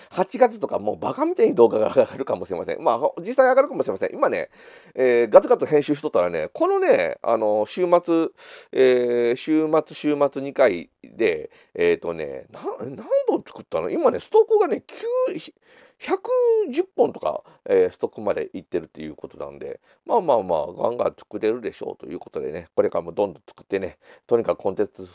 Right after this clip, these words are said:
数を増やしていくぞというね、えー、形式でやってまいりますんでね、どうぞよろしくお願いいたします。あとは、えーとね、えーとね、唯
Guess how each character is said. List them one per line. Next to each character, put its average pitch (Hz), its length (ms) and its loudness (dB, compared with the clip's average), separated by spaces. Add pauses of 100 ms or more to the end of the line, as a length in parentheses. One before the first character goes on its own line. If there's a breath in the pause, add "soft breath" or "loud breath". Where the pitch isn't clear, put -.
数 - 80 -10
を 80 240 -6
増 143 60 4
や 170 60 6
し 175 40 -6
て - 140 -4
い - 20 -16
く 165 80 -6
ぞ 82 180 -12
と 78 80 -12
い 78 100 -10
う 95 60 -8
ね、 113 220 -4 (260 soft breath)
え 90 200 -2
ー、 80 40 -8
形 87 180 -4
式 - 180 -14
で 82 60 -4
や 92 60 -2
っ - 40 -10
て 104 80 -16
ま 104 100 -6
い - 20 -20 (220)
り 117 100 -8
ま 107 140 -2
す 107 140 -8
ん 82 60 -14
で 87 80 -10
ね、 95 200 -10 (320 soft breath)
ど 87 140 0
う 78 40 -8
ぞ 82 80 -8
よ 82 140 -4
ろ 98 60 -4
し - 100 -18
く - 80 -12
お 104 80 -2
願 104 220 -6
い - 20 0
い 104 60 -6
た 104 100 -8
し 107 100 -16
ま 110 80 -14
す。 - 140 -20
あ 262 160 6
と 392 80 0
は、 120 240 10
え 131 60 10
ー 127 40 6
と 143 120 4
ね、 95 180 0 (580 loud breath)
え 185 180 12
ー 175 40 8
と 185 100 4
ね、 139 160 4
唯 - 60 -2